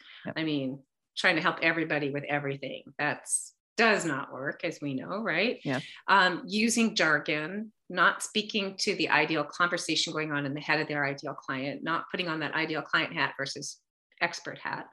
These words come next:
Speaker 2: not packaging their services effectively. They're still selling their time or bundles of their time.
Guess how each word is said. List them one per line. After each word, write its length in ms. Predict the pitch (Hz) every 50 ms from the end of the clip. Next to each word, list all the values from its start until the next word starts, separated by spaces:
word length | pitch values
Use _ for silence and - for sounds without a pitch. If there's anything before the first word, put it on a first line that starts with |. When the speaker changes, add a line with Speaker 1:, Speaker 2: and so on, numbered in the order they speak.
| - - - - - -
Speaker 2:
not 480 | 196 202 202 220 254 262 - - -
packaging 640 | - - 233 233 240 240 - - - 220 208 202 185
their 140 | 185 175
services 580 | 175 - - 180 170 165 175 175 - 175 160 -
effectively. 540 | - - 117 131 147 - 165 170 175 175 175
They're 100 | 170 165
still 240 | 165 - - 180 175
selling 380 | 180 - - 190 185 180 185 170
their 140 | 151 143
time 400 | - - - 143 143 156 185 202 185
or 80 | 170 -
bundles 340 | 147 151 160 156 156 170 -
of 80 | 180 180 -
their 140 | 175 180 -
time. 520 | - - 165 175 180 190 214 294 285